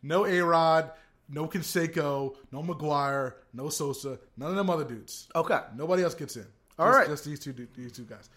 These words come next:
Speaker 1: For my, in my opinion. Speaking of, uh, keeping with baseball, question number three. The M L B plans to use cameras to call balls and strikes this year in spring training. This is a good idea.
Speaker 2: Why?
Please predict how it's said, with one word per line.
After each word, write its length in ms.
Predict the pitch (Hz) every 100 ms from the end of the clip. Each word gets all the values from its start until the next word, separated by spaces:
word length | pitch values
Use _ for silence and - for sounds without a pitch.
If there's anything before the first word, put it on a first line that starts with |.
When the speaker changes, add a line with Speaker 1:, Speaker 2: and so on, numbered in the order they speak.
| _ _ _
Speaker 1:
For 100 | 185
my, 200 | 180 185
in 60 | 170
my 140 | 160
opinion. 280 | 131 123 110 _ _ _ _ _ _ _
Speaking 340 | - 226 233
of, 320 | 208 147 185 185
uh, 160 | 160 151
keeping 280 | - 220 180
with 120 | 147
baseball, 380 | 156 165 156 139
question 400 | - 190 185 185
number 180 | 180
three. 480 | 170 175 185 180 175 - _ _ _ _ _ -
The 160 | 165
M 120 | 214 226
L 80 |
B 140 | 202 208
plans 360 | - 208 208 156
to 60 |
use 180 | 190 196
cameras 880 | - - 202 233 208 175 165 165 - _ _
to 60 | -
call 200 | - 160
balls 460 | 127 156 165 180
and 100 | 160
strikes 640 | 151 - 170 131 - - - _ _
this 220 | 139 135
year 100 | 147
in 80 | 135
spring 320 | - - 160
training. 400 | 143 156 139 143 139 _ -
This 80 |
is 60 | 143
a 40 |
good 140 | 147 160
idea. 320 | 143 123 107 - _ _ _ _ _ _ _ _ _ _ _ _ _ _ _ _ _ _ _ _ _ _ _ _ _ -
Speaker 2:
Why? 420 | 139 135 135